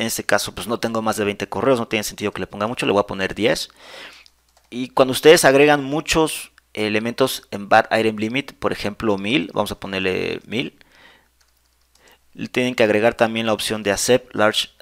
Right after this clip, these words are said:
ah, data loss. Ahora, ¿cuál es nuestra da-, base de datos fuente o nuestra source database? En este caso va a ser la base de recuperación Recovery Database.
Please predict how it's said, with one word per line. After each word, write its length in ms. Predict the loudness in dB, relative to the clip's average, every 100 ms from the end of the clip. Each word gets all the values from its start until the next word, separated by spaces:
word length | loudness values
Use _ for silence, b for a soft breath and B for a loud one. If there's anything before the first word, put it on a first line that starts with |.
| _
ah, 720 | -4 0 0 0 0 -2 -4 -10 -20
data 380 | -4 0 0 0
loss. 300 | -2 -8 -14 -20 _ _ _ _ b b b b b _ _ _ -4
Ahora, 420 | 4 6 6 0 4
¿cuál 160 | 6
es 140 | 6 2
nuestra 960 | -2 2 4 6 8 6 4 0 -8 -8
da-, 160 | -2 6
base 280 | 6 6
de 60 | 6
datos 500 | 6 6 2 -2 -6 _
fuente 640 | -6 0 0 0 0 0
o 120 | 0 -2
nuestra 260 | -2 -2
source 540 | 0 4 4 4 0 -6 _ -8
database? 600 | 2 6 6 6 2 -2 B B B B
En 80 | -2
este 180 | 0 4
caso 280 | 6 6
va 80 | 6
a 20 |
ser 160 | 6 4
la 120 | 6
base 240 | 6 6 2
de 100 | 0
recuperación 580 | -4 -2 -2 -2 -4
Recovery 540 | -8 -4 -2 0 0 0
Database. 580 | 2 4 2 0 -6